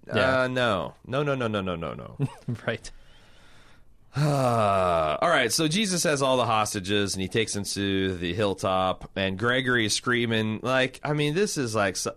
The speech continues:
Speaker 2: like a fucking biblical parable right here. Uh, he literally just got pardoned for the unpardonable.
Speaker 1: Mm-hmm.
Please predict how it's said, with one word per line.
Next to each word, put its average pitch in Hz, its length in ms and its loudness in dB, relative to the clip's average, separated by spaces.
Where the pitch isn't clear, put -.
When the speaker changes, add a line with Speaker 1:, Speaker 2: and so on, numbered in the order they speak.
Speaker 2:
like 98 240 -4
a 92 40 -10
fucking 101 520 -4
biblical 92 560 -2
parable 87 720 -2
right 82 260 -2
here. 78 460 -4
Uh, 95 220 0
he 113 140 -6
literally 131 440 0
just 107 380 -2
got 98 400 0
pardoned 95 560 -2
for 95 240 0
the 92 80 0
unpardonable. 87 1120 -2
Speaker 1:
Mm-hmm. 101 220 -6